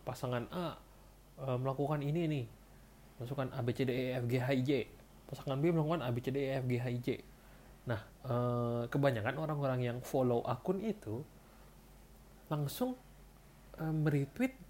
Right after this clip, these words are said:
ini dari konteksnya Twitter ya, meretweet tweet dari buzzer A ini. Men, dan aduh, yang nge-retweet ini menurut gua orang-orang milenial juga, orang-orang muda, dan aduh,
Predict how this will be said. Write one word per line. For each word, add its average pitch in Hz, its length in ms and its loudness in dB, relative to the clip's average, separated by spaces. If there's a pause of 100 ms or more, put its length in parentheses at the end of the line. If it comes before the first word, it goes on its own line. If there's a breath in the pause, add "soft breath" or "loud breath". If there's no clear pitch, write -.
(640)
ini 151 200 2
dari 120 280 4
konteksnya 123 400 -2
Twitter 147 300 0 (100)
ya, 101 40 -6 (480 loud breath)
meretweet 143 420 0 (460)
tweet 180 240 -2
dari 135 360 0
buzzer 135 480 4
A 160 160 0
ini. 196 280 0 (2000 loud breath)
Men, 175 280 2 (480)
dan 156 280 2 (680)
aduh, 165 280 2 (120)
yang 139 320 -4 (400)
nge-retweet 151 440 -2
ini 185 120 -2
menurut 156 240 0
gua 196 240 0 (840)
orang-orang 156 360 2
milenial 147 480 4
juga, 170 400 4
orang-orang 151 260 2
muda, 143 380 2
dan 147 200 0 (360)
aduh, 131 440 2